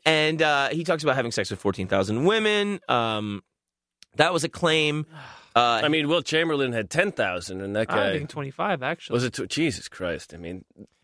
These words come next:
Speaker 3: they
Speaker 2: Now,
Speaker 3: weren't
Speaker 2: Wilt
Speaker 3: good with
Speaker 2: Chamberlain, no, now that's an athlete.
Speaker 3: They weren't good with numbers back then.
Speaker 2: No, yeah, they cooked the books.
Speaker 3: Yeah.
Speaker 2: And I don't know if, like, it can, A B A, N B A,
Speaker 3: Yeah,
Speaker 2: those
Speaker 3: yeah, yeah. <laughs>
Speaker 2: things.
Speaker 3: That's right. They had
Speaker 2: Julius
Speaker 3: different
Speaker 2: Erving had
Speaker 3: scoring
Speaker 2: a lot of
Speaker 3: numbers, yeah. Uh,
Speaker 1: Yeah, he,
Speaker 3: or no,
Speaker 1: uh,
Speaker 3: wait, Wilt Chamberlain, not Julius Erving.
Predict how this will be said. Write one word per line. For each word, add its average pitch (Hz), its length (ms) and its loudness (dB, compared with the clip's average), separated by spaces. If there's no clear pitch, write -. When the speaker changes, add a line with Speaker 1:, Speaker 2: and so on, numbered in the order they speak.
Speaker 3:
they 254 120 2
Speaker 2:
Now, - 60 2
Speaker 3:
weren't 233 100 2
Speaker 2:
Wilt 165 40 -10
Speaker 3:
good 185 120 0
with 165 80 2
Speaker 2:
Chamberlain, 135 140 -16
no, 143 100 -8
now 135 180 -6
that's 160 340 0
an 139 80 -8
athlete. 135 480 -8
Speaker 3:
They 180 100 4
weren't 208 220 2
good 139 80 2
with 113 120 0
numbers 101 300 -2
back - 240 -8
then. 78 200 -12
Speaker 2:
No, 277 420 2
yeah, 180 200 -6
they 123 100 -12
cooked - 260 -10
the - 40 -10
books. 156 400 0
Speaker 3:
Yeah. 101 180 0
Speaker 2:
And 180 140 4
I 220 160 2
don't 240 160 0
know 214 220 2
if, 175 120 -8
like, 165 260 -2
it 147 240 -4
can, - 240 -10
A 147 200 0
B 151 200 2
A, 147 300 0
N 143 140 -2
B 143 140 0
A, 139 40 4
Speaker 3:
Yeah, 143 280 4
Speaker 2:
those 139 120 -2
Speaker 3:
yeah, 185 100 2
yeah. 175 160 2
<laughs> - 20 -4
Speaker 2:
things. 196 360 0
Speaker 3:
That's 190 220 2
right. 196 80 2
They 214 60 4
had 208 100 2
Speaker 2:
Julius 185 180 0
Speaker 3:
different 233 240 2
Speaker 2:
Erving - 40 -6
had 208 40 -2
Speaker 3:
scoring - 200 2
Speaker 2:
a - 20 -2
lot 156 100 0
of 156 80 2
Speaker 3:
numbers, 135 240 -2
yeah. 139 100 2
Uh, 104 120 -2
Speaker 1:
Yeah, 117 360 4
he, 120 120 -2
Speaker 3:
or 156 120 4
no, 101 260 2
Speaker 1:
uh, - 20 -4
Speaker 3:
wait, 151 140 2
Wilt 156 200 -2
Chamberlain, 107 540 -2
not 131 180 4
Julius 104 380 -2
Erving. 82 240 -4